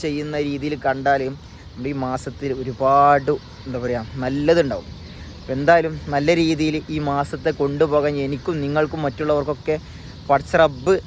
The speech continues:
അതിന്, എന്താ പറയുക, ഒരു, അതിന്, എന്താ പറയുക, ആ, എന്താ പറയുക, ആഫിയത്ത് നൽകട്ടെ എന്ന് പറഞ്ഞുകൊണ്ട് വീഡിയോ വൈൻഡ് അപ്പ്. കാരണം എനിക്ക് തോന്നി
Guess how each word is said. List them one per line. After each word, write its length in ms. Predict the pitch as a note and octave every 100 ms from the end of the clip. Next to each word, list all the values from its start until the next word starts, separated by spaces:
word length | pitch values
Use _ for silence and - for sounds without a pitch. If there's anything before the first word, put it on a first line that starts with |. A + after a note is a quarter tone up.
| C#3
അതിന്, 260 | D3+ D3+ D3+
എന്താ 140 | C#3+ D3
പറയുക, 220 | C#3 B2+ - - - - - - - - C#3+
ഒരു, 160 | D3 C#3 - - - - - - - - - -
അതിന്, 240 | D3 D#3+ E3 D#3+
എന്താ 180 | D3 C#3+
പറയുക, 320 | C#3 C3+ C3 - - - - - - - - - - - B2+
ആ, 60 | C#3 D3 C#3+ C#3
എന്താ 180 | C3 C3
പറയുക, 200 | B2+ B2 A#2+ B2 C3+
ആഫിയത്ത് 400 | - F3 F3 E3+ D#3
നൽകട്ടെ 380 | D3+ F3 E3+ G3
എന്ന് 120 | F3+ D#3
പറഞ്ഞുകൊണ്ട് 420 | C#3+ C3+ C3 A2+ G#2 - - - -
വീഡിയോ 180 | C#3+ C#3+ C#3+
വൈൻഡ് 180 | C3+
അപ്പ്. 100 | A#2+ C3
കാരണം 180 | D3 F3+
എനിക്ക് 180 | G3 G#3+ G3
തോന്നി 340 | G3 G3